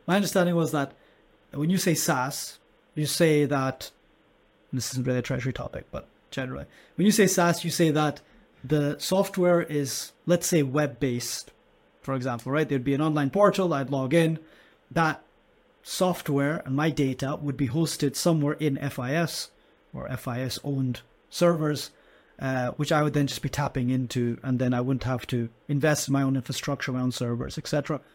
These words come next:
I just need a really good internet connection. Um, uh,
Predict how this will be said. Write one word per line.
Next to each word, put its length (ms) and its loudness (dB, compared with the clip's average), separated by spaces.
I 80 4
just 140 0
need 80 6
a 20 4
really 160 2
good 100 -2
internet 360 0
connection. 360 -8
Um, 440 -2
uh, 100 2